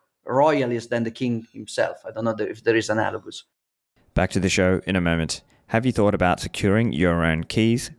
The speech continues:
Speaker 2: with a Coldcard? The Coldcard is my favorite Bitcoin hardware wallet, and you can get it at coinkite dot com. Now, it has all sorts of features that you can use in various different configurations. You can use it as part of a single signature setup, or you can use it as part of a multi-signature setup.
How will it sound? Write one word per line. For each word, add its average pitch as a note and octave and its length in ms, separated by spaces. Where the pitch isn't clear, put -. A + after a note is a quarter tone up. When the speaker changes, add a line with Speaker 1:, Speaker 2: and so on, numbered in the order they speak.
Speaker 2:
with F2 400
a - 80
Coldcard? D#2+ 640
The - 60
Coldcard B2 440
is F#2 160
my G2+ 120
favorite E2+ 480
Bitcoin C#2+ 340
hardware C#2+ 380
wallet, E2 280
and - 100
you - 60
can C#2+ 120
get - 160
it - 80
at - 240
coinkite G#2+ 500
dot - 220
com. F2 320
Now, E2+ 400
it G2 120
has D#2+ 340
all G2+ 160
sorts G2 220
of - 80
features A2 440
that B1+ 100
you D#2+ 160
can E2 160
use E2 300
in C#2+ 160
various F2 480
different E2+ 420
configurations. E2 840
You - 100
can C#2+ 160
use F#2+ 240
it G2+ 100
as - 100
part E2+ 240
of D#2 60
a D#2+ 60
single F2 260
signature D#2 400
setup, G#2+ 460
or E2+ 100
you D#2+ 80
can E2+ 160
use F2 180
it F2 120
as E2+ 120
part D#2+ 220
of D2+ 60
a D#2+ 60
multi-signature E2+ 680
setup. A1+ 400